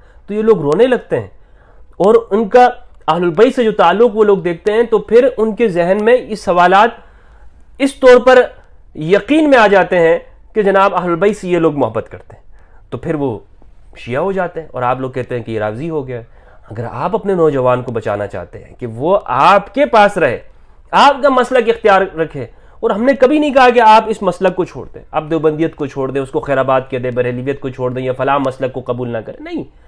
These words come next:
आप शिया रहना चाहते हैं, सो बिस्मिल्लाह, देवबंदी रहना चाहते हैं, अच्छी बात है, बरेलवी रहना चाहते हैं, कोई भी मसलक के अंदर आप रहें,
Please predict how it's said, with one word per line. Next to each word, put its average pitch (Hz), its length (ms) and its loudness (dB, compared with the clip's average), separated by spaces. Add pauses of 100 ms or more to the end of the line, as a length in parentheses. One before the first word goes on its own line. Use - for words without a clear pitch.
(320)
आप 104 120 -8
शिया 147 240 0
रहना 165 240 4
चाहते 151 380 2
हैं, 160 120 0
सो 131 180 -6
बिस्मिल्लाह, 127 480 -4
देवबंदी 156 420 -2
रहना 156 200 0
चाहते 143 320 -2
हैं, 151 120 0
अच्छी 127 220 -8
बात 127 260 -2
है, 139 180 -6
बरेलवी 175 320 -6
रहना 156 180 -2
चाहते 151 280 -8
हैं, 175 100 -16
कोई 294 280 -2
भी 269 100 -4
मसलक 202 360 -2
के 185 80 -4
अंदर 165 200 -2
आप 123 160 -4
रहें, 98 120 -16